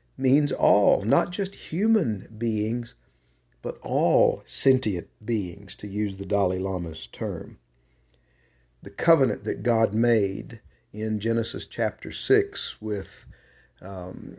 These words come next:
with Noah talks about it being for every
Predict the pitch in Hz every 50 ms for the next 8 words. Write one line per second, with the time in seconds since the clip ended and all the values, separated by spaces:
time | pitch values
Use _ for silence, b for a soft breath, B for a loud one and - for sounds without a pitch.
0 | - - 123 120 117 110 104 - - - 110 - - 104 117 120 120 120 101 92
1 | 90 82 - _ _ _ _ _ _ _ _ _ _ _ _ _ _ - - -
2 | - - 131 135 120 - - 123 104 120 113 110 110 - - 110 123 120 120 113
3 | 110 104 - - 117 113 110 107 - - _ _ _ _ - 123 143 143 143 139
4 | 143 147 147 143 147 147